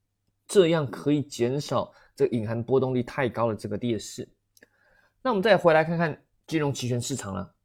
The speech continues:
啊，比起商品，金融期权市场其实最近算是比较安稳，对吧？虽然从大框架来看还是震荡，但是如果你在其中参与，你就会发现其实也不是非常好做。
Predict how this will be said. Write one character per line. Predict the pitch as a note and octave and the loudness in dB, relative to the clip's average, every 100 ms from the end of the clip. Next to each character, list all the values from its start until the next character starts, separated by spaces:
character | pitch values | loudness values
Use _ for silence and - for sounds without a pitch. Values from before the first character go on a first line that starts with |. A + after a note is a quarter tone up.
| _ | _
啊， | - F2 E2 - | -16 -14 -14 -6
比 | E3 | -2
起 | G#3 D3+ | 0 0
商 | - E3+ | 0 -2
品， | F3 C3 A#2 | -2 -4 -2
金 | G3+ | -2
融 | F#3+ | -2
期 | - D#3 | -4 -4
权 | |
市 | E3 | -2
场 | F3 C3+ | -4 -2
其 | D3 | -2
实 | |
最 | F3 | -2
近 | D#3+ D#3 | -2 -2
算 | D#3 | -4
是 | C#3+ | -4
比 | B2 D#3+ | -2 0
较 | C3 C3 - _ _ _ _ _ - | -2 -4 -14 _ _ _ _ _ -4
安 | D3+ E3 F3 | -2 0 2
稳， | C3 F#2 - _ _ _ _ _ _ _ - | 2 2 -4 _ _ _ _ _ _ _ -6
对 | A#2+ | -2
吧？ | - - | -2 -4
虽 | - - F#3+ A3+ | -10 -2 2 4
然 | G3+ C3 | 4 2
从 | C#3+ C#3 | 0 -2
大 | C#3+ C#3+ | 0 -2
框 | - D3+ | -4 -2
架 | D#3 B2+ | 0 2
来 | G#2+ | 0
看 | C3+ A2+ - _ _ | 0 -6 -10 _ _
还 | _ F#2+ | _ -4
是 | A#2 | -2
震 | B2 B2 | -2 -4
荡， | G#2+ F#2+ - | -4 -6 -8
但 | D#3 | -6
是 | C#3+ | -2
如 | C#3 D#3 | -2 -2
果 | |
你 | A#2+ | -2
在 | C3 | -2
其 | B2 - | -4 -6
中 | G#2+ A#2+ | -6 -6
参 | A#2+ A#2 B2 | -6 -6 -4
与， | A2+ | -6
你 | |
就 | G2 | -4
会 | A#2+ | -2
发 | A2+ A2+ | 0 -2
现 | A#2 A#2+ - - - | -2 -6 -8 -20 -14
其 | B2 | -6
实 | A#2 | -4
也 | |
不 | G2+ A#2 | -4 -6
是 | D#3 | -6
非 | C3+ | -2
常 | C3+ A#2+ | -2 -4
好 | - F#2+ | -10 -10
做。 | - - | -8 -8